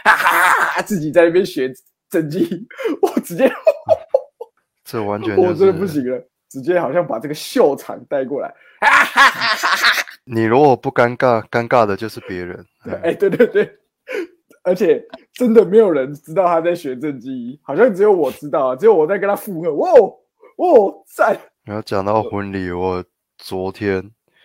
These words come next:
Speaker 2: 反正我收到这个妹夫他寄来一封信，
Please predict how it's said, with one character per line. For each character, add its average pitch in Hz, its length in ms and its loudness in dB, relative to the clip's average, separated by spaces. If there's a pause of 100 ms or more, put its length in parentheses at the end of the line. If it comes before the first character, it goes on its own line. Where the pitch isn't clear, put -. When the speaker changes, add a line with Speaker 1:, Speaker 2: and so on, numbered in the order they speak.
(640)
Speaker 2:
反 110 160 0
正 139 120 -2
我 107 120 -2
收 120 240 -2
到 110 340 4
这 113 140 -12
个 101 260 -2
妹 110 300 -4
夫 104 420 -14
他 104 220 -2
寄 107 260 -12
来 92 160 0
一 107 140 -8
封 104 260 -10
信， 101 320 -12